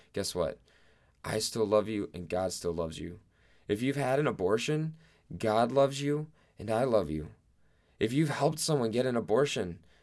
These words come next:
God loves you and I love you too. And if you've faced extreme fear and believe that abortion was your only option, and maybe you're even considering an abortion right now, God has you listening to this for a reason.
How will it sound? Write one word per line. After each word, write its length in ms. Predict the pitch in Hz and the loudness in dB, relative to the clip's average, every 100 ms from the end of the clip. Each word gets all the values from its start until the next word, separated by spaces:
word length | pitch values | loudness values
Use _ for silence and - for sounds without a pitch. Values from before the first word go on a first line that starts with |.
| - 101 | -16 -6
God 320 | 123 147 131 | -2 -2 6
loves 260 | 135 160 | 6 6
you 280 | 156 107 87 - _ - _ - | 4 2 -2 -10 _ -20 _ -6
and 140 | 110 | -2
I 120 | 120 | 2
love 220 | 147 143 | 4 4
you 100 | 131 | 2
too. 440 | 120 165 165 123 95 - _ _ _ _ _ - | -4 -2 -2 -2 -6 -16 _ _ _ _ _ -4
And 100 | 117 | -2
if 100 | 127 | 0
you've 180 | 165 147 | -2 -2
faced 340 | 160 160 151 | 0 0 -2
extreme 440 | - - 151 151 123 | -6 -4 -2 -2 -2
fear 440 | - 147 156 117 | -4 0 4 4
and 160 | 92 123 | 2 -2
believe 400 | 113 123 147 - | -2 0 0 0
that 140 | 113 | -2
abortion 520 | 87 113 147 143 127 | -2 2 2 2 -4
was 160 | 120 113 | -6 -2
your 160 | 104 - | -4 -2
only 600 | 131 151 175 170 175 - - | 0 2 2 0 -2 -4 -4
option, 640 | 120 123 - 120 104 87 - _ _ _ _ _ | -4 -2 -2 -2 -2 -6 -14 _ _ _ _ _
and 140 | - 123 | -4 2
maybe 420 | 147 170 170 - | 4 4 0 -4
you're 260 | 104 135 170 | -4 0 2
even 200 | 170 156 | 2 0
considering 500 | 156 131 151 160 151 | -2 -2 0 0 2
an 60 | 131 | 2
abortion 420 | 131 139 127 113 | 2 2 0 0
right 260 | 120 151 | 2 2
now, 340 | - 123 117 98 - - - | 0 0 0 -2 -8 -20 -2
God 300 | 113 123 143 | 4 8 8
has 380 | 139 143 139 127 | 6 0 0 0
you 120 | 120 | -2
listening 460 | 110 120 120 107 104 | 0 0 0 -2 -2
to 140 | 107 | 0
this 260 | 98 90 - | 0 0 -2
for 480 | - 101 107 104 - | -2 4 4 4 0
a 60 | |
reason. 640 | 90 87 87 85 78 - | -6 -6 -6 -6 -8 -12